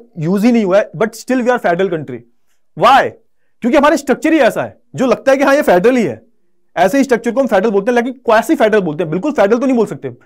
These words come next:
अगर आपको बिल्कुल फेडरल बोलना होगा तो यहाँ पर स्टेट के पास पावर और, और, और सेंट्रल के पास पावर इक्वल होंगे, लेकिन इंडिया में तो ऐसा नहीं है ना। इंडिया में सेंट्रल के पास ज्यादा पावर्स हैं अगर आप कंपेयर करोगे तो। तो हम इंडिया को क्या बोल देते हैं? क्वासी फेडरल बोल देते हैं, ठीक है।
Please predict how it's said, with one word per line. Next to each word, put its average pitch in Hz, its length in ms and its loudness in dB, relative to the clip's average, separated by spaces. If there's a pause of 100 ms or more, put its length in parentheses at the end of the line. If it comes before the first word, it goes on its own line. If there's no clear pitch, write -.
(420)
अगर 196 120 4
आपको 233 220 0
बिल्कुल 240 240 0
फेडरल 208 300 2
बोलना 214 240 0
होगा 208 180 0
तो 254 80 -2
यहाँ 202 140 0
पर 247 100 -2
स्टेट 214 360 -2
के 269 80 -6
पास 247 300 2
पावर 208 240 4 (400)
और, 214 120 2
और, 196 200 4
और 214 180 4
सेंट्रल 185 320 0
के 240 60 -2
पास 233 140 0
पावर 240 220 2
इक्वल 240 340 0
होंगे, 127 260 -6 (640)
लेकिन 202 200 0
इंडिया 190 200 0
में 220 100 -4
तो 233 80 0
ऐसा 214 160 0
नहीं 208 100 -2
है 208 60 -6
ना। 208 220 -8
इंडिया 175 200 -2
में - 80 0
सेंट्रल 160 360 -2
के 220 60 -4
पास 202 140 0
ज्यादा 160 180 2
पावर्स 151 320 -2
हैं 127 80 -16
अगर 156 140 -2
आप 170 120 -4
कंपेयर 147 280 -4
करोगे 123 240 -8
तो। 120 120 -14
तो 214 100 -8
हम 208 160 -2
इंडिया 214 180 0
को 233 60 -2
क्या 247 120 -2
बोल 233 160 -2
देते 175 180 -8
हैं? 135 100 -14
क्वासी 196 340 -6
फेडरल 175 260 -2
बोल 117 200 -12
देते 107 200 -20
हैं, 117 100 -20 (560)
ठीक 240 120 -6
है। 277 200 -4